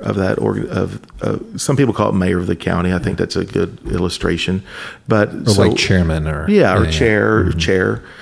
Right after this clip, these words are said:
Speaker 1: So we're the presiding officer, so we run the meetings, but it's still Commissioner's Court because, uh, the county judge votes, but everything takes three votes. So you have to have the, the commissioner's support.
Speaker 2: So
Speaker 1: Uh,
Speaker 2: you have a vote?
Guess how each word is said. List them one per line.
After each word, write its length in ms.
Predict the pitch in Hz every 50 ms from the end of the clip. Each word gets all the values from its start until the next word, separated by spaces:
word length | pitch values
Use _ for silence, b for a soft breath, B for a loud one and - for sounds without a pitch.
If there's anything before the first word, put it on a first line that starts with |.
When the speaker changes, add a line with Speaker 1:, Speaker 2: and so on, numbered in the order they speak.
| B B B
Speaker 1:
So 180 | B - 113 104
we're 100 | 95 113 117
the 80 | 123
presiding 460 | 120 - 127 113 113 110 104 113 123
officer, 420 | 110 98 95 90 101 98 - 104 101
so 140 | 95 - 107
we 120 | 104 101
run 240 | 98 101 104 113 120
the 60 | 131
meetings, 560 | 139 131 110 92 90 92 98 113 123 - - - B B B B B B B
but 140 | - 104 120
it's 180 | 123 120 -
still 240 | - - 151 135 123
Commissioner's 540 | 127 - 113 113 107 95 - - 104 98 -
Court 380 | - - 117 104 95 92 - 110
because, 420 | 104 104 - 107 101 98 90 85
uh, 200 | - - - 101 -
the 80 | 101 92
county 320 | - - 117 117 113 110
judge 220 | 98 110 104 95 92
votes, 320 | 87 104 101 101 101 -
but 140 | - - 92
everything 340 | 92 101 104 101 98 95 95
takes 240 | - 101 95 - -
three 240 | - 107 98 92
votes. 500 | 90 82 92 85 90 92 - - - -
So 180 | 107 - 101 92
you 160 | 85 87 95 98
have 100 | 101 -
to 100 | 104 98
have 180 | 95 92 113
the, 320 | 110 110 107 123 110 113 104 - - - 107 -
the 100 | - 107
commissioner's 720 | - - 107 104 98 - - - 98 98 98 - - - - B B B B B B
support. 600 | B - - - - - 110 98 95 98 - - - B B B B B B B
Speaker 2:
So 180 | B - - 123
Speaker 1:
Uh, 100 | 110 92
Speaker 2:
you 100 | 101 113
have 220 | 107 113 107 95 90
a 40 | 85
vote? 340 | 82 - 87 80 71 -